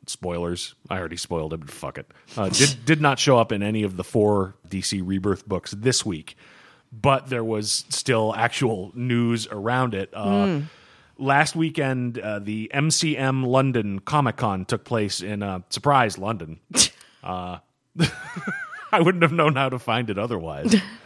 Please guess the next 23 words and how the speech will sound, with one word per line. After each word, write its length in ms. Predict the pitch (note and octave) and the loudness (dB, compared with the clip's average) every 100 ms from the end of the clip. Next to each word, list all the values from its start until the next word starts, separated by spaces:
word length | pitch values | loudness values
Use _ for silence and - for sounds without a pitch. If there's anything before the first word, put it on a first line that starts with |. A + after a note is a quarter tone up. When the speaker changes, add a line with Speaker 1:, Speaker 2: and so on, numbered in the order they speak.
| - - - _ _ _ _ | -20 -20 -20 _ _ _ _
Speaker 1:
We, 160 | D3+ D3+ | 6 8
we 160 | D3+ E3+ | 8 6
were 140 | D3+ | 6
not 340 | C#3+ C#3 C3+ B2+ | 6 6 4 0
there, 400 | A#2+ A2 G2 - | 0 2 -2 -6
uh, 140 | G2 | -8
to 140 | - - | -6 -2
cover 300 | A#2+ F#2+ F#2+ | -2 0 -2
it, 100 | F2+ | -4
since 340 | - F#2 - | -4 -4 -6
getting 280 | - G2 F#2+ | -4 -4 -2
to 80 | G2 | -4
London 460 | F#2+ F#2+ F#2+ F#2 F#2 | -2 0 -2 -2 -4
is 320 | F2+ E2+ - | -6 -6 -6
even 240 | G#2+ F2 | -8 -6
more 200 | F#2 G#2 | 0 2
expensive 460 | G2 - G2 F#2 F2+ | 2 0 -2 -2 -2
than 140 | F2+ | -2
getting 180 | F2 F2 | -4 -4
to 80 | F2 | -2
San 280 | - F#2+ F2 | 0 0 0
Diego, 520 | F2 E2+ E2+ E2+ E2+ | -2 -2 0 0 0
and 360 | D#2+ E2 E2 | -4 -6 -8